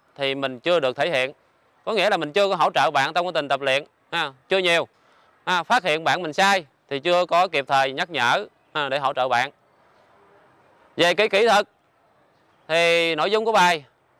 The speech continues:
thì lớp mình cơ bản đã nắm được. À, tuy nhiên cũng còn rất nhiều em chưa có hoàn thiện được kỹ thuật. Vì vậy về nhà mấy em hãy cố gắng tập luyện thêm. Bài tập là mấy em là cá nhân tự tập, điểm bóng tại chỗ.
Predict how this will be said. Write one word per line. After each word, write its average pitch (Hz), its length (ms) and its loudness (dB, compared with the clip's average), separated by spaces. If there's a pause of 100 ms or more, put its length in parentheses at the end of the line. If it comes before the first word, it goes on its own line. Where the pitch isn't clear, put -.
(220)
thì 143 100 -2
lớp 190 220 2
mình 151 340 -4 (280)
cơ 185 140 2
bản 143 320 0 (100)
đã 139 120 0
nắm 196 200 -2
được. 143 220 2 (880)
À, 151 140 -10 (200)
tuy 196 140 2
nhiên 208 220 2
cũng 180 180 -2
còn 147 180 2
rất 196 160 0
nhiều 185 180 -2
em 185 240 0 (240)
chưa 180 140 2
có 185 80 -2
hoàn 147 200 0
thiện 135 200 -2
được 135 120 -2
kỹ 147 120 -4
thuật. 143 180 0 (300)
Vì 151 160 0
vậy 165 320 2
về 160 160 0
nhà 160 260 0 (460)
mấy 202 120 -2
em 190 120 -2
hãy 156 160 -2
cố 214 220 2
gắng 220 300 0 (160)
tập 143 140 0
luyện 147 180 -2
thêm. 220 220 2 (500)
Bài 170 180 2
tập 175 220 0 (320)
là 165 240 2
mấy 185 140 -2
em 214 220 0
là 151 100 -2
cá 240 260 2
nhân 226 280 -2
tự 165 160 2
tập, 151 220 0 (680)
điểm 151 200 -2
bóng 208 220 2
tại 156 140 2
chỗ. 147 340 2